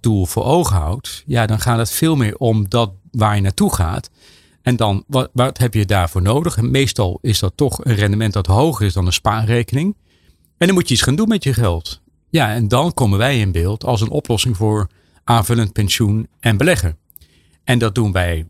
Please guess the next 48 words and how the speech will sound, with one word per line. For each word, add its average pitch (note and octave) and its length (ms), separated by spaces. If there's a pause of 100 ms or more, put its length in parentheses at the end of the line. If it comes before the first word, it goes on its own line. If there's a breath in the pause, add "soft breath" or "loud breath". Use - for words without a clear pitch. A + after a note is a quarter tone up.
(260)
Ja, - 340
wij E2+ 200
vinden G2 240
dat F#2+ 180
we G2+ 60
het - 100
goed - 260
doen. C#3 200
En G2+ 180
gelukkig - 340
hebben G2 200
we F#2+ 60
dat G2+ 140
ook, G#2 260
eh, G2 200 (180)
wordt G2+ 220
het G#2 80
ook - 60
gevalideerd, G#2 640
hè, A#2+ 180
door G2 440
onafhankelijke G#2 600
platforms C3 460
met - 160
vijf F2 200
sterren. B2 360 (880 soft breath)
Ehm, G#2+ 480 (140)
en A#2+ 140
wij, B2 200
wij A2 140
kunnen A2+ 340
ook, A2 200
we A#2 100
zijn G#2 160
ook F#2+ 100
groot. - 500 (120)
Eh, - 40 (100)
dat A2+ 120 (100)
betekent F#2+ 340
ook F2+ 80
dat G2 160
wij G2 140
een G2+ 60
goed, - 260 (100)
goede A2 260
inkomenskracht - 680
hebben. A#2+ 440
Eh, A2 220